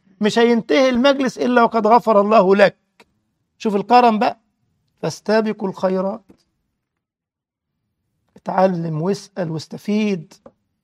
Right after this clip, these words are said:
ليه؟ لأن أنت مأمور بده. فاستبقوا الخيرات. يبقى دي قاعدة مهمة جدا يا إخوة،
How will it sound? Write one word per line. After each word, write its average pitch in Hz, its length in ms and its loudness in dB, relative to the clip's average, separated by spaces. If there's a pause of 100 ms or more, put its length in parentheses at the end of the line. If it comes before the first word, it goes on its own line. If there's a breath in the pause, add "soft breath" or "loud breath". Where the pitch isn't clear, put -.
(1900)
ليه؟ 202 580 4
لأن 160 200 -6
أنت 151 220 -10
مأمور 247 440 -2
بده. 220 380 -4 (320 soft breath)
فاستبقوا 202 760 -2
الخيرات. 165 760 -6 (1600)
يبقى 196 140 -6
دي 190 80 -6
قاعدة 233 360 0
مهمة 190 360 -2
جدا 170 300 -6
يا 175 180 -6
إخوة، 185 340 -12